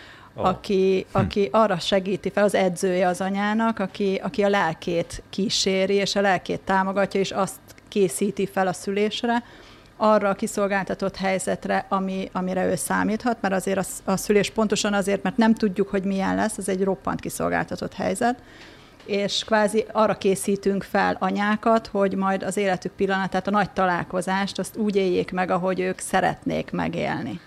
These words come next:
Speaker 1: Ez kizárólagosan az anyákra vonatkozik, vagy az apákra is?
Speaker 2: Nem, mivel ugye a gyereknek van egy édesapja is, jó esetben, akkor, és párok, párokról gondoskodunk, és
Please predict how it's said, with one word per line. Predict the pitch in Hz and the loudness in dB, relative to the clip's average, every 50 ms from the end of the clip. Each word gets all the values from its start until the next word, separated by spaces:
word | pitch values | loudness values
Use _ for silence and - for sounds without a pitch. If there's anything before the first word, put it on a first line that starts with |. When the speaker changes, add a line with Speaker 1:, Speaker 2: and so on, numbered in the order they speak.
| - - - - - | -18 -20 -20 -10 -2
Speaker 1:
Ez | - 107 98 95 90 87 87 90 90 | 0 2 2 2 0 -4 -6 -8 -4
kizárólagosan | - - 107 92 107 101 104 110 113 120 - - 101 | -2 0 2 2 4 4 4 4 4 2 0 0 -2
az | 85 69 | -2 -2
anyákra | - 85 85 87 92 98 - - 131 127 | -2 0 2 2 2 2 2 2 0 2
vonatkozik, | 123 139 135 135 - - 143 131 143 131 | 2 2 0 0 0 -2 -2 -2 -2 -2
vagy | - 139 | 0 0
az | 139 135 139 | 2 4 4
apákra | 151 - - 92 73 71 - 71 67 | 2 2 2 0 -2 -2 -4 -8 -10
is? | 62 62 - - - - - | -10 -12 -14 -18 -20 -12 -6
Speaker 2:
Nem, | - 175 185 175 190 220 254 233 247 - - - - | -2 0 2 4 6 6 6 4 4 0 -8 -4 -2
mivel | 190 190 190 180 185 185 180 175 - - - | 0 2 2 2 2 2 2 0 -2 -4 -6
ugye | 185 175 185 185 | -2 0 4 4
a | 185 180 180 | 4 4 4
gyereknek | 175 170 196 190 180 175 - - 175 165 - | 4 2 4 4 4 2 2 -2 -4 -2 0
van | 190 190 | 0 0
egy | 185 180 160 | 0 0 0
édesapja | 175 185 170 170 160 - - 185 - - 190 196 | 0 0 0 0 0 0 0 -2 0 2 2 4
is, | 190 202 226 254 - - - - - - - - - - | 4 4 2 0 -2 -4 -6 -8 -12 -20 -20 -20 -14 -8
jó | - 185 185 175 | -4 -2 -2 -2
esetben, | 170 165 - - 190 175 180 180 175 196 202 226 226 226 - - - - - - - | -2 -2 -4 -4 -4 -4 -4 -4 -2 -2 0 0 0 -2 -4 -8 -16 -20 -20 -18 -6
akkor, | - - 180 170 - - - 185 185 190 190 185 185 190 - - 185 | -2 -2 -2 -2 -2 -2 0 2 2 2 2 2 0 0 -2 -2 -2
és | 196 - 190 - | -2 -2 -2 -2
párok, | - - 196 190 180 185 190 - - - - - | 0 0 0 2 2 0 -2 -4 -6 -10 -8 -2
párokról | - 196 190 185 185 180 - - 185 185 190 185 185 - | 0 0 2 2 0 -2 -2 -2 0 0 2 0 0 -2
gondoskodunk, | - 190 190 185 185 185 180 - - - 196 190 196 196 190 - | -2 -2 -2 -2 -2 -2 -4 -4 -4 -4 -4 -2 -2 -4 -4 -2
és | 190 185 - | -2 -2 -2